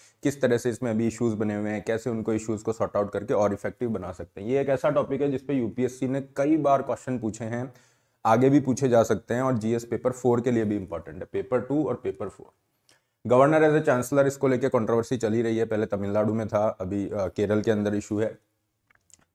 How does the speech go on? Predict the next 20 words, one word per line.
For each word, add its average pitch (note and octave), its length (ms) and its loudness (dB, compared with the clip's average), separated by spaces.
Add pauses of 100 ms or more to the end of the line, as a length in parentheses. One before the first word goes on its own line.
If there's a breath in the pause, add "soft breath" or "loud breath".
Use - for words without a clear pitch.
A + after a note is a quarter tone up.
तो C3 240 6
इसमें C#3 240 0
देखेंगे C#3 300 2
यूजीसी B2+ 420 2
की C#3 100 2
गाइडलाइंस A#2+ 460 0
क्या A#2 140 -2
है, A#2 140 -2
सुप्रीम A2+ 320 -4
कोर्ट A2+ 280 -2
का A2 100 4
यहाँ G#2+ 180 0
पे G#2 120 -4
जजमेंट G2+ 360 -4
क्या G#2 120 -2
कहता F#2+ 280 -6
है, - 120 -18 (680)
फाइन, C3+ 240 0
और, G#2+ 260 2
अ, G#2 320 0